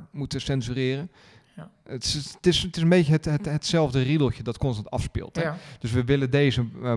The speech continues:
Speaker 1: boodschap van haat, of deze boodschap van verdeeldheid en
Speaker 2: Mhm.
Speaker 1: deze boodschap en deze, vooral deze oproep tot, eh, hè, niet meer demonstreren, maar echt, eh, het, het,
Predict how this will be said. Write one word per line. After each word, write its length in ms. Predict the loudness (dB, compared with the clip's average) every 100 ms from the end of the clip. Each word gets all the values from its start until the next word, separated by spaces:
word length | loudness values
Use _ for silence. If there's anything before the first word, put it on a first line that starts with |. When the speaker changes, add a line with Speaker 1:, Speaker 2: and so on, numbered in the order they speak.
| 6
Speaker 1:
boodschap 420 | 6 6 0 -2
van 180 | -2 0
haat, 460 | -2 -2 -4 -8 -12
of 140 | -2
deze 240 | 2 2
boodschap 380 | 4 2 2 -2
van 120 | -2 -2
verdeeldheid 520 | 0 2 2 -2 -2
en 40 | 0
Speaker 2:
Mhm. 80 |
Speaker 1:
deze 120 | 0 2
boodschap 340 | 2 0 -4
en 60 | -4
deze, 160 | -4
vooral 220 | -2 2
deze 200 | 2 0 2
oproep 400 | 2 4 2 2 2
tot, 280 | 2 2 -6 -12 -20 _ _
eh, 560 | -14 -8 -4 -2 -2 -2 -2
hè, 220 | -2 0
niet 280 | 4 2 2
meer 220 | -2 0
demonstreren, 640 | 0 0 -2 -2 -2 -2
maar 100 | -2 -4
echt, 340 | -8 -8 -12
eh, 520 | -12 -8 -6 -6 -4 -6 -6
het, 240 | -6 -6 -2
het, 260 | -4 -4